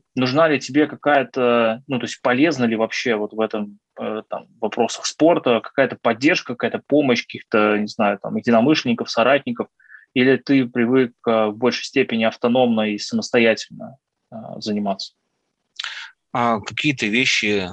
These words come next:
Speaker 2: э, лучше получаются в автономии, какие-то, э, в
Speaker 1: Мгм.
Speaker 2: команде. А, но для старта, мне кажется, что в любом случае, э, было бы эффективнее с кем-то.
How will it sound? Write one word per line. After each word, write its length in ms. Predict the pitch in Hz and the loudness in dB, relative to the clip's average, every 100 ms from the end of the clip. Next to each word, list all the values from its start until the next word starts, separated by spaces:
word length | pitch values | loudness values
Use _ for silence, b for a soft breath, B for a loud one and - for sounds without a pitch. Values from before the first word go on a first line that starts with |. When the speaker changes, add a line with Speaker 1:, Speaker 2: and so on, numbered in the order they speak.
| - _ _ | -14 _ _
Speaker 2:
э, 40 | 95 92 92 90 87 82 78 73 - _ | -12 -8 -8 -10 -10 -12 -14 -18 -20 _
лучше 280 | - 117 - - | -6 -4 -2 -2
получаются 540 | 101 104 107 101 101 | -2 0 -2 -2 -4
в 40 | |
автономии, 540 | 95 - 110 143 104 80 | -4 -4 -2 0 0 -4
какие-то, 500 | - - 113 104 87 | -8 -8 -6 -4 -6
э, 20 | - _ | -8 _
в 200 | 95 82 139 | -14 -8 -2
Speaker 1:
Мгм. 100 | 117 | 0
Speaker 2:
команде. 480 | 120 123 107 92 - _ B B B B _ _ _ | 2 0 0 -2 -6 _ B B B B _ _ _
А, 280 | 95 98 95 | -4 -2 -2
но 460 | 101 123 127 120 | 0 2 4 2
для 240 | 104 95 110 | 0 -2 -2
старта, 460 | - 139 143 - | -2 -4 -4 -4
мне 140 | 101 98 | -8 -6
кажется, 420 | 113 113 107 - | -6 -4 -4 -6
что 680 | - 107 104 104 98 90 78 _ _ _ | -4 0 2 2 0 -2 -8 _ _ _
в 260 | - 92 101 | -14 -6 -2
любом 180 | 117 110 | 0 0
случае, 460 | - - 92 87 - - | -2 -4 -4 -6 -12 -12
э, 100 | 90 | -10
было 220 | 92 104 | -4 -2
бы 100 | 98 | 0
эффективнее 460 | 95 95 - 98 90 | -4 -6 -6 -4 -4
с 100 | - | -4
кем-то. 360 | - 87 - | -6 -8 -14